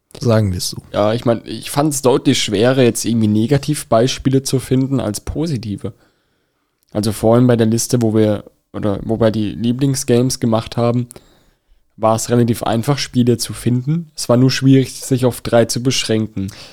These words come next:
Speaker 1: Ja.
Speaker 2: Und bei den jetzigen Flop-Games war es schwierig, erstmal drei Spiele zu finden.
Speaker 1: Ich glaub, das ist auch der Grund, warum wir halt gerne zocken.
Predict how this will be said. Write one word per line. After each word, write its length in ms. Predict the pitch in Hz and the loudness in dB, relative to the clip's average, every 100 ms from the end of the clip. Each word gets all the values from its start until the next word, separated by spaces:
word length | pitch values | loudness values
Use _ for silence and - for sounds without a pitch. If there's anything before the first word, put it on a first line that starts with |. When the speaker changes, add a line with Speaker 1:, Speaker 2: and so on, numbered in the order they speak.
| - _ - | -20 _ -2
Speaker 1:
Ja. 460 | 107 92 90 95 101 - - _ _ - - - | 2 2 2 0 -2 -8 -20 _ _ -20 -10 -2
Speaker 2:
Und 240 | 117 107 _ - | -2 -2 _ -2
bei 120 | 110 | 0
den 260 | 110 107 | 0 0
jetzigen 360 | 107 120 131 120 | 0 0 0 -2
Flop-Games 680 | - 123 - 127 131 143 - | 2 0 2 2 2 2 2
war 140 | 120 | 2
es 60 | 117 | 2
schwierig, 400 | - 135 139 - | 2 4 2 0
erstmal 280 | 123 - 123 | -2 0 0
drei 200 | 110 107 | 0 -2
Spiele 320 | - 117 104 | -2 -4 -4
zu 140 | - | -6
finden. 360 | - - 131 101 | -2 -2 -2 -4
Speaker 1:
Ich 80 | 101 | 0
glaub, 180 | 113 110 | 0 2
das 160 | 113 110 | 2 0
ist 160 | 107 | -2
auch 160 | 104 - | -2 -2
der 120 | 101 | -2
Grund, 300 | - 110 104 | -2 -4 -2
warum 280 | 110 117 104 | -2 -2 0
wir 100 | 95 | 2
halt 160 | 92 | 2
gerne 240 | - 90 92 | 0 -2 -2
zocken. 320 | - 104 | -4 -6